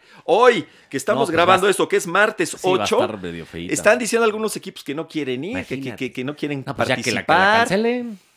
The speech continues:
Speaker 2: La verdad, tendría
Speaker 1: Pues
Speaker 2: que
Speaker 1: está
Speaker 2: conmebol que cancelarla.
Speaker 1: O sea, la verdad, para que, para que veamos de cómo están las cosas, digo,
Speaker 2: Sí,
Speaker 1: es por la
Speaker 2: sí, pues,
Speaker 1: pandemia
Speaker 2: si
Speaker 1: y
Speaker 2: algunos
Speaker 1: demás.
Speaker 2: te van a boicotear, pues ya cancélala.
Speaker 1: Iba a ser en Colombia,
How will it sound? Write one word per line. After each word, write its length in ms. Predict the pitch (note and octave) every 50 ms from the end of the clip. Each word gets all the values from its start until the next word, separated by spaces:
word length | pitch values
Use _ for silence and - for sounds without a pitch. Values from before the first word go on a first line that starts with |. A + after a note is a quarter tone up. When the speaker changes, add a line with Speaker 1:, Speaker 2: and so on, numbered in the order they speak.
| _ _ _ _ _
Speaker 2:
La 120 | - G2 F#2
verdad, 380 | G2+ B2 D#3+ G#3+ A#3+ B3+ C#4 C4+
tendría 160 | A3+ E3 C#3
Speaker 1:
Pues 120 | C#3+ D3 D#3
Speaker 2:
que 60 | E3
Speaker 1:
está 120 | C3 C3 B2
Speaker 2:
conmebol 240 | A#2 B2+ C3+ E3 -
que 120 | - E3+
cancelarla. 640 | C#3 B2 A2+ - A2+ B2 E3 A3 B3+ A#3 F#3+ B2 -
Speaker 1:
O 80 | - D3
sea, 220 | - D#3 D#3+ D#3 B2+
la 140 | C3+ B2 A#2+
verdad, 320 | B2+ A#2 B2 D#3+ B3 -
para 180 | - A#3 G3+ -
que, 120 | - A#2
para 180 | - - G#2 G2+
que 100 | - B2
veamos 240 | D3+ G#3 B3 G#3+ C3
de 260 | A2+ G#2+ G2+ F#2+ F2+
cómo 180 | - D#3 E3+ F#3
están 180 | - - E3 F#3
las 160 | F3 C3+ -
cosas, 300 | - D3 D3+ F#3 E3+ F3
digo, 140 | G3+ - -
Speaker 2:
Sí, 40 |
Speaker 1:
es 40 | C4
por 100 | - -
la 80 | - -
Speaker 2:
sí, 60 | -
pues, 100 | A3 A#2+
Speaker 1:
pandemia 220 | A#2+ C#3+ D#3+ E3
Speaker 2:
si 60 | D#3 C#3+
Speaker 1:
y 40 |
Speaker 2:
algunos 100 | B2+ -
Speaker 1:
demás. 140 | B2 C#3 B2+
Speaker 2:
te 60 | G3+
van 180 | G3 G#3+ A3+ A3+
a 40 | G#3
boicotear, 440 | F#3+ F#3+ F3+ - F#3+ - G#3+ G#3+ G#3
pues 140 | E3+ C#3+
ya 100 | B2+ A2+
cancélala. 420 | - - G2+ F2+ - D#2 - - A3+
Speaker 1:
Iba 120 | D#4+ D4
a 40 | A#3
ser 200 | - - C4 B3+
en 80 | A#3 G3+
Colombia, 520 | - E3 E3+ E3+ D#3 C3 G#2 E2 F2+ -